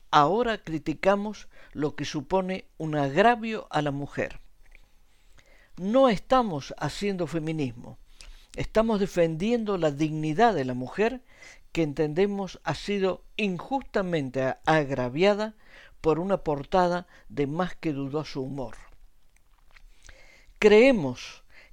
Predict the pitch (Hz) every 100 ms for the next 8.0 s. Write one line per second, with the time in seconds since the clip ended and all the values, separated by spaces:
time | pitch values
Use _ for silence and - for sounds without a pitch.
0 | - 165 - 233 240 220 190 185 175 127
1 | 120 120 - _ _ - _ - 147 139
2 | 135 - 220 247 220 _ - - 180 175
3 | 170 - 180 - 247 262 240 214 175 175
4 | 185 175 135 131 131 127 135 131 127 -
5 | 190 139 123 - - - 123 127 170 226
6 | - - - - - - 143 226 226 180
7 | 196 185 180 160 156 139 190 202 196 -